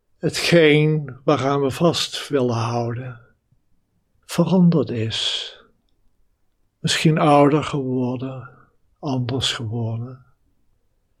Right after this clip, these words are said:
En het komt niet meer overeen met het plaatje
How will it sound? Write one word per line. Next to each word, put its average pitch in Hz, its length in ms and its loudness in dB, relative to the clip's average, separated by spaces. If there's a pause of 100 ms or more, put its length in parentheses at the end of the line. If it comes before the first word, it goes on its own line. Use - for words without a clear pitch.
En 147 120 0
het 156 120 4
komt 156 220 6
niet 165 160 8
meer 160 100 8
overeen 156 640 6
met 160 140 4
het 147 160 0
plaatje 151 720 2